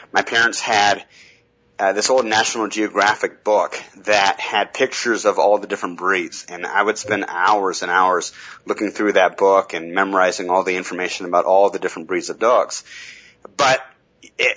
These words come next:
at that point, growing up in the seventies, it, it wasn't really an option to, to be a dog trainer as a career. So later, uh, in life, I found myself in college at the University of California at Berkeley.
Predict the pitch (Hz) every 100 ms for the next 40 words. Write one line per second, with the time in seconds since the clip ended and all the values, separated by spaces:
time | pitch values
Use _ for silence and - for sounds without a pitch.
0 | 135 127 139 - 120 110 113 113 113 110
1 | 104 - 127 117 95 92 107 87 107 113
2 | 110 101 104 92 90 98 - - 90 85
3 | 90 87 - 87 85 92 82 85 82 -
4 | 82 80 78 - - - 92 113 80 -
5 | _ - - - _ _ - - 123 120
6 | 113 - - 110 135 190 110 87 - -
7 | - - 113 107 101 107 98 95 101 -
8 | 117 110 107 113 101 98 - 107 107 101
9 | 101 87 87 101 98 95 - 92 87 101
10 | 95 - 98 92 90 87 - 85 82 104
11 | 113 87 73